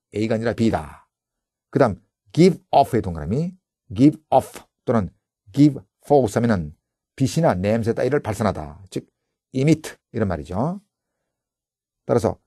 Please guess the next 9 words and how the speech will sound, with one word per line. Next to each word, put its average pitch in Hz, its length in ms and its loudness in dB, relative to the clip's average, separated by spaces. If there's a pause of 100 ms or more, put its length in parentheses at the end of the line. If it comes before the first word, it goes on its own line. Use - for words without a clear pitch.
(120)
그것들은, 123 680 4
즉 117 120 -8 (100)
행성들은 127 840 2 (540)
그들 156 240 6
자신의 147 320 2
빛을 160 200 2
조금도 113 340 0
내지 127 200 2
못하고 98 640 0